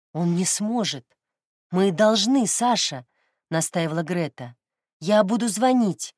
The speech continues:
сейчас же. Тогда ее будет не найти. Нельзя рисковать. Дай Марку возможность. Я верю, что он справится. Мы инсценировали мое похищение,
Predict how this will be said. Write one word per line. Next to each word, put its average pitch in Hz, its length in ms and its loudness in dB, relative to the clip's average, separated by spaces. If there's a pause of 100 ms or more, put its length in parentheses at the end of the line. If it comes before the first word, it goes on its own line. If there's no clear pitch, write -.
(140)
сейчас 233 540 0
же. 131 280 -8 (800)
Тогда 160 320 2
ее 196 220 0
будет 185 400 -4
не 214 60 0
найти. 208 580 -2 (760)
Нельзя 196 420 2
рисковать. 160 760 -4 (580)
Дай 202 300 4
Марку 185 400 2
возможность. 170 920 -4 (320)
Я 180 200 2
верю, 208 300 0
что - 200 -2
он 202 80 0
справится. 147 800 -4 (580)
Мы 214 260 0
инсценировали 214 760 -2
мое 170 200 -2
похищение, 170 920 -6